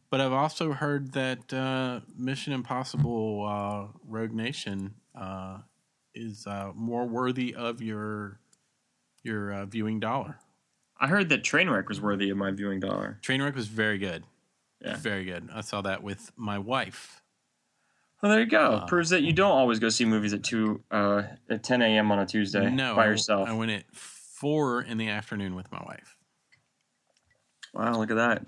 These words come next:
Speaker 1: Yeah.
Speaker 2: Still, still getting in on the matinee.
Speaker 1: Oh, yeah.
Speaker 2: Actually, no, you didn't. You probably didn't. Isn't it, like, after, like, three o'clock
Speaker 1: I
Speaker 2: now
Speaker 1: don't
Speaker 2: or
Speaker 1: know.
Speaker 2: something?
Speaker 1: I have no idea.
Speaker 2: You don't care. You just
Speaker 1: Don't
Speaker 2: say,
Speaker 1: care.
Speaker 2: yeah, you, you, you put on the black card.
Speaker 1: I just throw my,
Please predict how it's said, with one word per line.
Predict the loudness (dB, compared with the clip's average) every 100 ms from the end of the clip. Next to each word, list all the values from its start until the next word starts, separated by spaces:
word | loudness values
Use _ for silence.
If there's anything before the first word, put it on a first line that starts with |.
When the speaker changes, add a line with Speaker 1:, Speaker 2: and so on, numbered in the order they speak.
| -10
Speaker 1:
Yeah. | -4
Speaker 2:
Still, | 0 2 2 4 4 2
still | -4 2 4
getting | 4 4 4 4
in | 6
on | 6
the | 6
matinee. | 6 4 4 0 0 -8 -12 -8 -8
Speaker 1:
Oh, | -8 -8 -8
yeah. | -8 -6 -6 -6 -14 -18 0
Speaker 2:
Actually, | 2 4 4
no, | 6 4
you | 4
didn't. | 2 0
You |
probably | 0 2 2
didn't. | -2
Isn't | -2 0
it, |
like, | 2 2
after, | 2 0 -4 -6 -8
like, | -8 -8
three | -2 -2
o'clock | 0 0
Speaker 1:
I | 0
Speaker 2:
now | 0
Speaker 1:
don't | 0
Speaker 2:
or |
Speaker 1:
know. | -2
Speaker 2:
something? | -8 -10 -8
Speaker 1:
I |
have | -6
no | -4 -4 -4
idea. | -6 -6 -8 -12 -18 _ _
Speaker 2:
You | -2
don't | -2
care. | -2 -2 0
You | 0 0
just | 2 2
Speaker 1:
Don't | 2 0
Speaker 2:
say, |
Speaker 1:
care. | -4 -12 -16 _ _ _ _
Speaker 2:
yeah, | -2 0 0
you, | 2
you, | 4 4
you | 4
put | 4 4
on | 4
the |
black | 6 4 4
card. | 0 0 -2
Speaker 1:
I | -6
just | -4 -4 -6
throw | -4 -2 0
my, | 2 0 0 -2